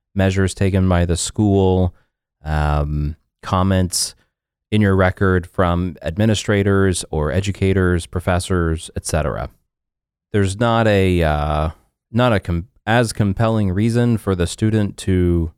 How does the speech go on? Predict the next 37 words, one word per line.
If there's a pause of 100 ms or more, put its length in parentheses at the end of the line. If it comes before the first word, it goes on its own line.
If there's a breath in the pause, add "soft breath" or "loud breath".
(160)
have
their
parents
do
this, (540)
but
what
I
will
say
is
there
are (580)
situations
that
come
up
from
time
to
time
where (360 soft breath)
the
student
may
want
the
parent
to
help
them (360)
be
in
their
court,
help
them,